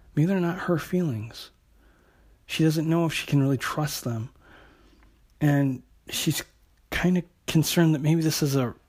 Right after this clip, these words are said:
in, the influence of karma. And Storm, for her part,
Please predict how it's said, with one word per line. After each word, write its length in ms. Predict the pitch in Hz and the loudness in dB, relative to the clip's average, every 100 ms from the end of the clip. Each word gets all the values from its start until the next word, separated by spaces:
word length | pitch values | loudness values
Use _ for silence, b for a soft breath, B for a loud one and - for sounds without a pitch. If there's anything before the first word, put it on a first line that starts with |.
| _ | _
in, 220 | - 143 120 | 2 2 2
the 120 | 143 | 2
influence 420 | 147 147 143 127 | 2 2 0 0
of 80 | - | -4
karma. 500 | - 165 180 120 110 - | -4 -2 0 -2 -2 0
And 280 | 139 135 131 b b b b b b b | 2 2 -2 b b b b b b b
Storm, 560 | - - 156 160 151 131 _ _ _ | -6 2 4 6 4 0 _ _ _
for 200 | - 147 | -6 -6
her 160 | 131 156 | 0 0
part, 380 | - 135 117 | 0 -2 -2